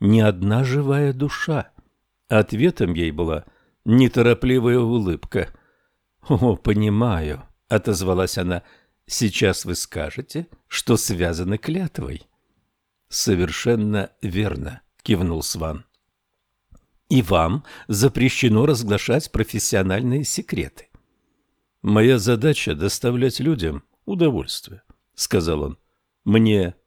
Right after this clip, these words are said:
это не удалось". "Нет, что вы!" без раздумий воскликнула она. "Все только и говорят, что о вашем шоу.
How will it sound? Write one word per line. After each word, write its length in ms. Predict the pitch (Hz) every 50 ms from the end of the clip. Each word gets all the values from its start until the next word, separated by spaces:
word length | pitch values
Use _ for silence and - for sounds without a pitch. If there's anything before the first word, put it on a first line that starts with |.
| _ _ -
это 240 | 113 110 - 113
не 220 | 107 107 113 165 - -
удалось". 640 | - 92 80 78 78 73 71 71 - - - - _ - _ _ _ _ _ _ _ _ _ -
"Нет, 760 | 123 113 113 107 95 117 123 107 113 95 - - - _ _
что 680 | _ - - - - - _ - 175 175 190 170 123 82
вы!" 200 | 73 78 - - _ _ - - - - 117 -
без 240 | - - 127 120 107
раздумий 500 | 113 107 104 95 87 95 98 87 90 90
воскликнула 720 | 82 87 92 - - - 92 85 - - 95 87 87 87
она. 200 | 87 87 87 87 - _ _ _ _ _ _ _ _ _ _ _
"Все 300 | - - - - - 117
только 500 | 104 - - - 107 113 131 131 - 151
и 200 | 147 - - 127
говорят, 480 | 123 117 123 123 127 131 120 107 85 -
что 220 | - - - 113
о 180 | - - 104 98
вашем 340 | 92 95 92 - - 104 104
шоу. 440 | - - - 95 95 95 101 -